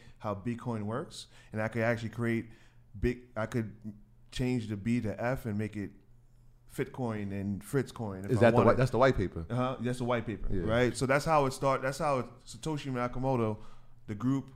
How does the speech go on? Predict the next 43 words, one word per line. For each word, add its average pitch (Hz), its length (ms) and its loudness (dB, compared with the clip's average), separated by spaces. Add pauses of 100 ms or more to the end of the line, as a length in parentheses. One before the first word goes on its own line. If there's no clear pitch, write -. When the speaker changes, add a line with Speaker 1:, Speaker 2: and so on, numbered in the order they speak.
(120)
Speaker 1:
or 107 320 -2
whoever 123 320 -2
this 113 160 -6
individual 113 500 -2
is, 135 320 0 (480)
that 107 200 -2
Bitcoin 139 320 -2
was 117 220 -2
introduced 127 680 -4 (160)
through 120 140 -4
the 110 80 -4
introduction 113 480 -6
of 101 80 -6
a 101 40 -4
white 107 200 -2
paper. 101 180 -4
And 101 80 -4
the 98 40 -2
white 113 220 0
paper 104 220 0
basically 104 380 -4
was 101 160 -4
like 101 200 -4
this 101 240 -8 (640)
code 139 360 2
slash 110 300 -2
business 120 320 -2
plan 98 300 -4
that 92 140 -6
said 104 200 -4
how 113 200 2
it 113 60 0
works, 117 460 -2 (220)
how 113 140 -2
the 117 100 -4
code 117 260 -2
works, 127 400 -4 (140)
and 98 100 -8
everybody 120 360 0
could 110 160 -6
see 113 440 -4 (200)
that 107 140 -4
ch-, - 120 -14